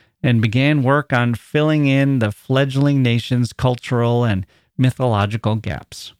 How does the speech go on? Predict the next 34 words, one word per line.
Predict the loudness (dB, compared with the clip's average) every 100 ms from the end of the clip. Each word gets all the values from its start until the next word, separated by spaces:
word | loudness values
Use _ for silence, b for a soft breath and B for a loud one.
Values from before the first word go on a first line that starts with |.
| _ _ _ _ -2
This | 0 0 -4
is | -2 0 -2
who | -2 0 0
we | 0 0
are. | 0 -2 -2 -6 -10
This | -2 -2 -2
is | -2 -2 0
what | 0 0
we | 0 -2
celebrate. | 0 0 0 0 -4 -10 -4
This | -4 -2 -2
is | -2 0
who | -2
we | 0 0
should | 0 -2 0
be. | 0 0 -2 -10 _ _ _ _ _ _ _ _ _ _ _ _ _ _ _
Themes | 0 2 2 0
like | -2 0
that | 0 0 0
kind | 0 0
of | 0
run | 0 2 2
through | 0 0 0 0
Irving's | 0 0 0 0 -2 0
tales | 0 2 0 0
of | -4
upstate | -2 -4 -4 -4 -2 0
New | 0
York. | 2 0 -2 -10 -20 _
One | 0 2
gets | 2 0 -2
to | -4
the | -2 -4
point | 0 2 2 0 -4